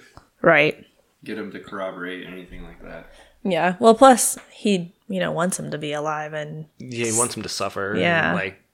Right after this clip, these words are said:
Speaker 1: see that he lost to,
Speaker 2: Yeah.
Speaker 1: like, killing him kinda puts him out of his misery.
Speaker 2: Or, yeah, doesn't prove anything. Except for the fact that he finally got an act of violence, you know?
Speaker 1: Yeah.
Speaker 3: I don't
Speaker 1: Uh, and then it turns Daredevil into a villain, too.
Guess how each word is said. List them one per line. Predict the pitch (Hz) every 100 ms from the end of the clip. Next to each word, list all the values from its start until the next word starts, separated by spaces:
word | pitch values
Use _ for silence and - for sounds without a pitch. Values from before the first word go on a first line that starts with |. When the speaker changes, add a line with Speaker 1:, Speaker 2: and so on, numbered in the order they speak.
| -
Speaker 1:
see | - 113 101
that | 101 107 - -
he | 113
lost | 98 107 117 - - - -
to, | 185
Speaker 2:
Yeah. | 170 165 185 170 -
Speaker 1:
like, | 104 95 - - _ _ _ _ -
killing | - 139
him | 104 107
kinda | 104
puts | 117 107
him | 107
out | 107
of |
his | 104 110
misery. | 131 101 101 - - -
Speaker 2:
Or, | 175
yeah, | 160 175 160 165 170
doesn't | 180 175
prove | - 175 170
anything. | 170 180 175 180 175 _ _ _ -
Except | - 185
for | 180
the |
fact | 175 170 165
that |
he | 170
finally | - 170 170
got | 170 170
an |
act | 175 170
of | 165
violence, | 170 170 175 - 180
you |
know? | 165 170 170
Speaker 1:
Yeah. | 127 117 95 92 - _ _ _ _ _
Speaker 3:
I | -
don't | 107 104 120
Speaker 1:
Uh, |
and | 113
then | 104 101
it | 98
turns | 110 104 87
Daredevil | 107 107 98 98
into | 95
a | 95
villain, | 101 98
too. | 92 113 101 104